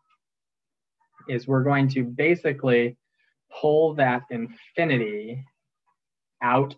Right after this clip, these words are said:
of the exponent by using a logarithm. So if we were to try to find the limit as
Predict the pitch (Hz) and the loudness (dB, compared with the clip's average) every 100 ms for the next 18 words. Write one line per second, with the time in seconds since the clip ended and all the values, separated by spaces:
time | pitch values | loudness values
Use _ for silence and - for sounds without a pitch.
0 | - 123 120 117 131 - - 143 160 165 | -6 -4 -2 -2 -4 -4 -4 -2 -4 -8
1 | - 135 120 120 117 120 117 113 110 113 | -8 -2 0 0 0 0 0 -4 -2 0
2 | 113 107 98 90 - _ _ _ _ _ | 0 -2 -10 -18 -20 _ _ _ _ _
3 | _ _ _ _ _ - 131 127 113 110 | _ _ _ _ _ -20 -6 -2 -2 -4
4 | - - 139 135 151 143 139 139 135 123 | -12 -6 -4 -2 -2 -2 -2 -4 -4 -4
5 | 120 123 _ _ _ - _ _ - - | -6 -8 _ _ _ -20 _ _ -12 -10
6 | - - _ _ _ _ _ _ _ _ | -10 -20 _ _ _ _ _ _ _ _
7 | _ - - 139 135 139 135 131 - - | _ -16 -4 0 2 0 -2 -4 -4 -6
8 | 127 123 123 120 120 131 - - 120 113 | -2 -2 -2 -2 -2 -6 -14 -8 -4 -4
9 | 110 107 107 _ _ _ - 117 117 143 | -4 -8 -16 _ _ _ -12 -4 0 2
10 | 135 120 120 113 | 2 0 -4 -10